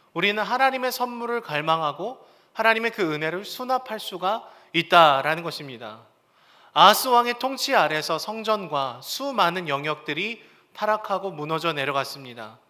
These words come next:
예루살렘 안에도 산당이 들어서고요, 수많은 우상들이 가득 차게 되었습니다.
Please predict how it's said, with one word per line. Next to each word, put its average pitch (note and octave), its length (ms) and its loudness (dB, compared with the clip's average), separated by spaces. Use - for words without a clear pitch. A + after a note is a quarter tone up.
예루살렘 F#3+ 580 2
안에도 D#3 520 -4
산당이 G#3+ 540 -4
들어서고요, C#3+ 680 -4
수많은 G#3 600 -4
우상들이 D#3 640 -8
가득 D#3+ 380 -4
차게 G3+ 680 -8
되었습니다. C#3 720 -6